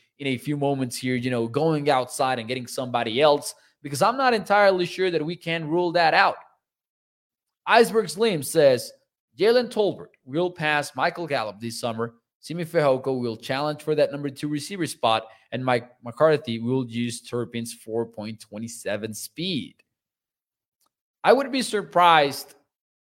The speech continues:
if some of these happen.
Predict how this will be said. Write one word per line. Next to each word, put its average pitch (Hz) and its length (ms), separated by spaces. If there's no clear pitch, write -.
if 151 580
some 180 220
of 120 160
these 139 240
happen. 98 420